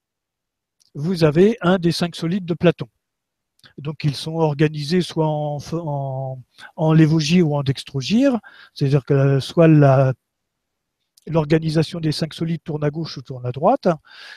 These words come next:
Donc, ça me permet de faire les vortex. Et la personne qui est allongée sur la table, elle, elle est dans le centre des vortex des pentagones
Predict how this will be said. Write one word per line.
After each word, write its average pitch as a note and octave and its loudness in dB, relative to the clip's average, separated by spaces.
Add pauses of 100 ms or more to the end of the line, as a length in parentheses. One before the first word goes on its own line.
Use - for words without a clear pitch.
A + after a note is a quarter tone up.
Donc, D3+ -8
ça D#3 -2
me C3+ -6
permet D#3+ 2
de - -14
faire D3+ 2
les C#3+ 2
vortex. D#3+ -2
Et F3+ 6
la F3 4
personne G3 0
qui - 0
est - 6
allongée F3 0
sur D3 -4
la C#3+ 0
table, A#3+ 2 (380)
elle, G3+ 6
elle D#3+ 6
est F#3+ 6
dans E3 -2
le D#3 -6
centre - -8
des E3 -4
vortex D#3+ -8
des C#3+ -8
pentagones G3 -10